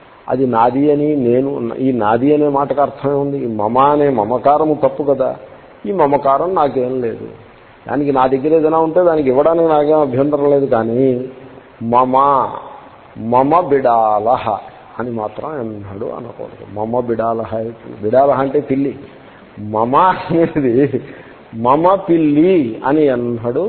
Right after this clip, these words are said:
అనవద్దు. అది అభావీకృత్య, ఆ విధంగా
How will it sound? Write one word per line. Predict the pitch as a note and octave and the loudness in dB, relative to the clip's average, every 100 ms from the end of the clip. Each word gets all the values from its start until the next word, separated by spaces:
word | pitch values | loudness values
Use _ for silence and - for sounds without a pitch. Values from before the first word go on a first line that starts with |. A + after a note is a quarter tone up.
| C#4+ - - - - - | -8 -16 -20 -20 -20 -10
అనవద్దు. | A2 A#2 A2 G#2 F#2 G#2+ G#2 - - - - - - - - - - - - - - - - - - - | -6 -4 -4 -6 -12 -16 -16 -16 -20 -20 -20 -20 -20 -20 -20 -20 -20 -20 -20 -20 -20 -20 -20 -20 -20 -6
అది | - G2+ - - - - - - | -4 -4 -6 -14 -20 -20 -18 -6
అభావీకృత్య, | A#2 A2+ C3 B2+ A#2+ A#2 A2+ - G#2 - - F#2 - - - - - - - - - | -4 2 2 2 0 -4 -4 -6 -12 -12 -16 -16 -16 -20 -20 -20 -20 -20 -20 -6 0
ఆ | E3 | 2
విధంగా | F3 D#3 D3 | 2 2 4